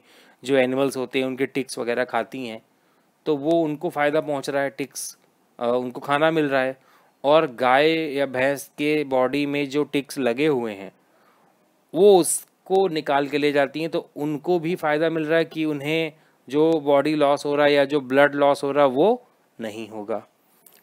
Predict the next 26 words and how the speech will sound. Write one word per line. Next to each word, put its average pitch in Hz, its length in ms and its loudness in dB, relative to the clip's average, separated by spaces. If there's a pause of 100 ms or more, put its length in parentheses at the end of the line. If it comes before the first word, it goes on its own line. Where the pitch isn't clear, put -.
(160)
तो 156 60 -2
ये 151 160 2
आपको 160 260 6
पता 151 200 2
चल 147 160 -2
गया। 147 160 0
अच्छा, 143 240 -4
इसके 147 260 -4
बाद 175 200 4
देखिएगा 165 440 0
कि 180 440 -6
इसके 175 580 -4
बारे 131 280 4
में 123 160 -4
बात 113 200 -2
कर 127 100 -6
लेता 120 240 -4
हूँ, 147 120 -4
lichens 127 300 -6
के 131 120 -10
बारे 123 220 -2
में। 147 60 -6
इसमें 135 200 -10
दो 160 180 2
partner 143 440 0
हैं, 147 220 -8